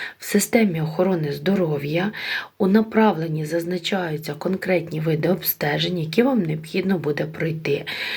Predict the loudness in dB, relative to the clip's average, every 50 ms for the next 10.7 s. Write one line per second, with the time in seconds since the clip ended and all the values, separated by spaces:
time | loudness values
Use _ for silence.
0 | -8 -8 -8 0 2 6 6 6 6 4 2 0 -4 -4 -2 -2 0 -2 0 0
1 | 2 2 2 0 -2 -4 -4 -2 0 0 0 0 -2 -2 -2 -2 -2 0 0 0
2 | 0 0 -2 -2 -2 -2 0 2 2 2 2 2 0 0 -2 -2 -6 -6 -2 -2
3 | 0 0 2 2 4 4 4 4 2 -4 -8 -6 -6 -6 -6 -8 -10 -8 -4 -2
4 | 0 0 0 0 0 0 0 0 0 0 0 2 4 2 2 4 2 -2 0 2
5 | 2 2 2 0 -4 -4 -4 -4 -4 -8 -8 -4 0 4 4 6 6 6 4 2
6 | 0 -2 -2 -2 -2 -2 -2 -2 -2 -2 -4 -6 -8 -6 -6 -4 -2 0 0 0
7 | 2 2 2 2 0 -4 -8 -8 -8 -6 -8 -8 -10 -10 -8 -4 -2 0 0 2
8 | 2 2 0 0 -2 0 0 0 0 0 -4 -4 -2 2 2 4 4 4 2 2
9 | 0 -4 -6 -8 -4 0 0 2 2 2 0 -2 -4 -6 -6 -4 -4 -2 -2 -2
10 | -2 -4 -2 0 2 2 2 2 0 -2 -4 -6 -8